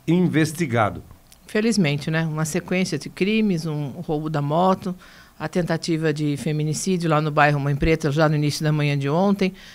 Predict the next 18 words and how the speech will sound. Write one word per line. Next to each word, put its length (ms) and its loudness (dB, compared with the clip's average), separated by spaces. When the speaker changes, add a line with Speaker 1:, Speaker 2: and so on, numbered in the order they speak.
Speaker 2:
na 140 -2
sequência 440 0
essa 180 0
troca 340 2
de 140 -2
tiros 500 2
e 140 4
a, 300 6
a 20 0
morte 340 2
desse 240 0
adolescente 600 0
que 100 -6
estaria, 720 4
ainda 240 0
é 20 2
preciso 320 -4
aguardar 560 2